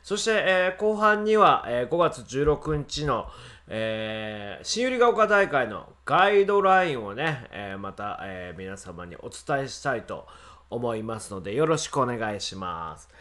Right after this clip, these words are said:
はい。あやちゃん、六時半です。あら！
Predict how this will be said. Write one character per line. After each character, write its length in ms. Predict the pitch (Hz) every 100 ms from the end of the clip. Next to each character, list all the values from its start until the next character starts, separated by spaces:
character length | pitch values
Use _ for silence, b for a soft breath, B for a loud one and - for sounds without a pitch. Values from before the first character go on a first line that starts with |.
| B -
は 180 | 170
い。 100 | 180 - _ b b b b _
あ 80 | -
や 160 | 202 202
ち 180 | - 180
ゃ 120 | 156
ん、 200 | 143 71 60 -
六 500 | 151 160 - 233 240
時 180 | 226 226
半 540 | 180 208 214 214 208
で 160 | 202 190
す。 400 | - - - _ _
あ 100 | -
ら！ 360 | 175 220 -